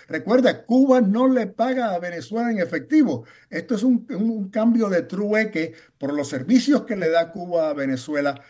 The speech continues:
y ellos le devuelven a Cuba petróleo. Así que no estamos hablando de divisas o efectivo aquí, que es algo que necesita Venezuela.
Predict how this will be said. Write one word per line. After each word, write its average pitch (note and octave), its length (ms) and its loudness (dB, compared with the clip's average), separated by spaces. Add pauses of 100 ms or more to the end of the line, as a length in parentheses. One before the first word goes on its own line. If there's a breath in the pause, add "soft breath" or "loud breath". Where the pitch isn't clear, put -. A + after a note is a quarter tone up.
(140 loud breath)
y F#3+ 200 0
ellos F#3 220 0
le E3 100 -4
devuelven D#3 480 -4
a C3 120 -4
Cuba D3+ 280 -6
petróleo. A#2+ 580 -4 (240 soft breath)
Así - 180 -12
que G#3 160 -2
no E3+ 240 -4
estamos G#3 380 0
hablando G3 420 -2
de D#3 220 -4
divisas D3+ 640 -4
o D3 80 -6
efectivo D3 560 -8
aquí, C3+ 320 -8 (240 loud breath)
que D#3+ 120 -4
es - 100 -4
algo G3+ 260 2
que F3+ 120 -4
necesita C#3+ 480 -4
Venezuela. B2 540 -6